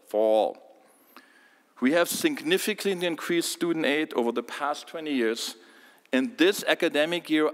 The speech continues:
alone, we will spend about one hundred seventy million dollars from our general funds to defray the cost of attendance for our students, accounting for sixty-two percent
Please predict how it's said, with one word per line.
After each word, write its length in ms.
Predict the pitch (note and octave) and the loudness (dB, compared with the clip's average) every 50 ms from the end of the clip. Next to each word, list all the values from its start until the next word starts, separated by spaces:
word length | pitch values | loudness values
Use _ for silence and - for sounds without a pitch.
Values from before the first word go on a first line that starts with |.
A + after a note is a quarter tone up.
| - - | 0 0
alone, 640 | C3+ D3 D3 D3+ D#3+ F3 F#3 F3 D3 A2 F2 D#2 - - - - _ _ _ _ _ _ _ _ - | 0 2 2 4 4 4 4 4 2 0 -2 -4 -8 -12 -18 -20 _ _ _ _ _ _ _ _ 0
we 120 | B2+ C#3+ | 2 2
will 180 | D#3 D3+ D3 C#3 | 2 2 0 -2
spend 680 | - - - - - F3+ F3 D3+ C3+ C#3+ D3+ C#3+ - - - _ _ _ _ _ _ _ _ _ _ - | -2 -6 -8 -4 -2 0 0 0 -2 -4 -8 -12 -16 -18 -20 _ _ _ _ _ _ _ _ _ _ -2
about 340 | B2 B2 C3 C3 C#3 C3 A2 | -2 0 2 2 2 2 0
one 320 | F#2+ G2 A#2+ C#3 D#3 E3+ | 0 2 2 4 4 2
hundred 340 | D#3 F3 F3 E3+ E3+ E3 E3 | 2 2 2 2 2 0 -2
seventy 580 | - - - D#3 D3+ D3 E3+ E3+ E3+ - - F3 | -4 -2 2 2 2 2 0 -4 -6 -6 -6 -4
million 440 | E3 D3+ C#3+ C3+ C#3+ D#3 F3 F3+ | 0 0 0 0 0 -2 -2 0
dollars 680 | F3+ F3 D#3 C#3 A#2+ A2 G#2+ A2 A2 A2+ - - - - - | 2 2 2 4 4 2 2 0 -2 -4 -6 -8 -10 -12 -18
from 340 | - - - B2+ B2+ C#3+ C#3+ | -16 -2 2 4 4 4 4
our 120 | B2+ - | 2 0
general 420 | - - C#3 C#3 C#3 D3 C#3+ C#3+ C3+ | 0 2 2 2 2 2 2 0 -2
funds 600 | - - - D3 B2 A2 G#2+ A2+ A2+ - - - - - - - _ _ - | -4 0 2 4 4 4 2 0 -2 -4 -6 -10 -12 -16 -20 -20 _ _ -10
to 100 | - A#2+ | -8 -6
defray 500 | A2 A2 G#2 - - - B2+ B2 B2+ C3+ | -4 -4 -6 -6 -6 -4 -2 -2 -2 -2
the 100 | - A#2+ | -4 -8
cost 340 | - - - B2+ B2 - - | -8 -4 -4 -4 -2 -4 -6
of 120 | A2+ - G#2 | -8 -6 -6
attendance 560 | G2 G2 - - A2+ A2 A2 A2+ A2 G#2+ - | -8 -8 -8 -8 -8 -6 -6 -8 -10 -10 -12
for 300 | - - G#2+ G#2 G2+ G#2 | -12 -8 -6 -6 -4 -6
our 60 | G2+ | -6
students, 560 | - - - G2+ F2+ - - - - - - _ _ _ _ _ _ _ _ _ _ _ - - - - - - _ _ _ _ _ - | -8 -10 -10 -10 -10 -12 -12 -14 -16 -16 -16 _ _ _ _ _ _ _ _ _ _ _ -20 -20 -20 -20 -20 -20 _ _ _ _ _ 0
accounting 600 | A#2 - - - C#3+ D3 D3+ D3+ - E3 D#3 D3+ | 0 0 0 0 2 2 2 2 0 -4 -4 -4
for 200 | D3 - - A2+ | -2 -2 -2 -2
sixty-two 580 | - - - E3+ D#3 - - - E3+ - - - | -2 0 -2 -2 -2 -2 -2 -4 -6 -6 -4 -2
percent 580 | D#3+ D3+ D3+ - D#3+ C3 A2+ E2+ E2 - - | -2 -2 0 0 0 0 0 -2 -6 -12 -16